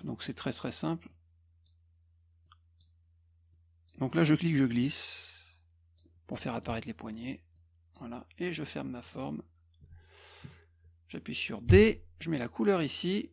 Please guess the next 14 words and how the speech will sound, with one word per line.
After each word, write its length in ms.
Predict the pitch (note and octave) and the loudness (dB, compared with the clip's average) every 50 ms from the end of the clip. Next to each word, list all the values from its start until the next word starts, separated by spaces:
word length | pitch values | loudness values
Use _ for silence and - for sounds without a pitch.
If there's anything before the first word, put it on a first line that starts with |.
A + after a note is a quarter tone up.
| _ - | _ -16
j'appuie 320 | - - D#3 C#3 - D3 | -12 -12 -12 -12 -12 -14
sur 240 | - - C3 A#2+ A2+ | -14 -10 -8 -6 -6
G, 340 | A#2+ B2 D3+ E3 - - - - | -4 -2 -2 -2 -4 -6 -10 -10
je 160 | - C#3+ F3 | -8 -6 -6
clique, 260 | F3+ - - E3 C#3 | -6 -4 -6 -6 -4
je 100 | B2+ C3 | -4 -6
glisse. 440 | B2+ A#2+ C3+ D3+ E3+ E3+ - - - F#3 - - - - - - - - - - - - | -6 -4 -4 -4 -4 -6 -6 -8 -8 -8 -10 -10 -20 -20 -16 -12 -12 -12 -12 -14 -16 -12
Alors 180 | - C#3 C3 | -12 -10 -10
il 40 | C3 | -10
faut 160 | A#2+ - D3+ | -10 -10 -8
que 40 | B2 | -8
je 60 | C3+ | -8
choisisse 440 | C3+ - - C3+ B2 B2+ C3 A#2+ - | -10 -8 -8 -8 -8 -8 -10 -12 -12
ici 340 | C3 - - - B2+ - - | -12 -10 -8 -8 -8 -8 -10